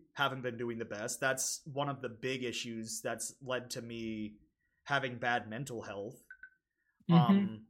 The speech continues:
Speaker 1: like, we're getting by. I'm not missing any bills or anything like that, but it's like, I have no way to save money right now.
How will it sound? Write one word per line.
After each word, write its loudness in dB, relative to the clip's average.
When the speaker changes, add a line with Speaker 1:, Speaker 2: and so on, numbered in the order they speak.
Speaker 1:
like, 2
we're 8
getting 8
by. 4
I'm 4
not 6
missing 4
any 2
bills 4
or 4
anything 0
like 2
that, 8
but 2
it's -2
like, 2
I 6
have 2
no 8
way 6
to -6
save -2
money -4
right -14
now. -20